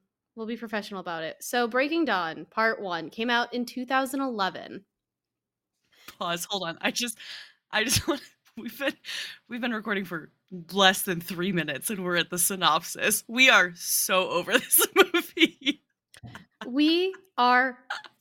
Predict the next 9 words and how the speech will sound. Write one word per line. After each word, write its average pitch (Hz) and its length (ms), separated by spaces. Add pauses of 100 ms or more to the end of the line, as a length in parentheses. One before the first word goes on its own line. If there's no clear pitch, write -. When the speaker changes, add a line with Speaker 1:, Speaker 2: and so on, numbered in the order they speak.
(220)
Speaker 1:
full 294 200
steam 330 280
ahead. 220 400 (680)
Speaker 2:
Oh 381 540
Speaker 1:
Full 285 100
Speaker 2:
my 302 60
Speaker 1:
steam 311 220
ahead. 214 460
Speaker 2:
God. 370 80